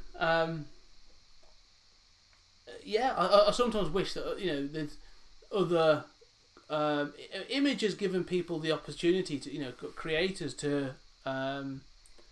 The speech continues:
to give their version, their own sort of, like, you know, their self-published, uh, stories and titles, and we've got some great ones, you know, that, again, you can think of. Um, I don't know if you've seen, um, Jonathan Hickman's, uh, uh,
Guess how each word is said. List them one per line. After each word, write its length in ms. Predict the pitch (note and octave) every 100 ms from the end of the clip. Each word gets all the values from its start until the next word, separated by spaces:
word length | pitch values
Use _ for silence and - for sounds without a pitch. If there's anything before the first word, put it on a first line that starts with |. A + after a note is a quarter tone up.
| - - - - - - - - - - - - -
to 100 | D#3+
give 280 | G3 E3
their 180 | E3 D#3
version, 400 | C#3 D#3+ F3 D3
their 160 | C3+ C#3+
own 180 | C#3+ C#3
sort 160 | C3+
of, 80 | C#3+
like, 120 | A#2+
you 60 | C#3+
know, 120 | B2
their 120 | C3
self-published, 760 | - D3+ D3 D3+ D3 A#2+ - - - -
uh, 180 | C3+ B2+
stories 500 | - - D#3 D#3 C#3
and 120 | B2+
titles, 380 | A#2+ D3 D#3+ D3
and 80 | B2+
we've 120 | C#3
got 120 | E3+ D3
some 140 | C#3+
great 300 | D3 D#3+ E3+
ones, 400 | E3 C#3 C3 - -
you 100 | D#3
know, 180 | C#3 C3+
that, 160 | D3 -
again, 380 | D3 D3+ E3 D#3+
you 80 | C#3+
can 160 | C#3
think 280 | C3 E3 D3+
of. 260 | C#3+ B2+ -
Um, 640 | D3+ D3 C#3+ C#3+ C#3 C3 C3 - - - -
I 60 | C#3
don't 140 | D#3+
know 40 |
if 100 | D#3+
you've 100 | D3+
seen, 400 | - D#3+ D3 D3 D3
um, 600 | D3 C#3 C3+ C3+ C3+ E3+ - -
Jonathan 300 | E3 D3 C#3+
Hickman's, 840 | C#3 - E3 D3 D3 C3+ - - -
uh, 220 | C#3+ C#3 - - - _
uh, 140 | C#3+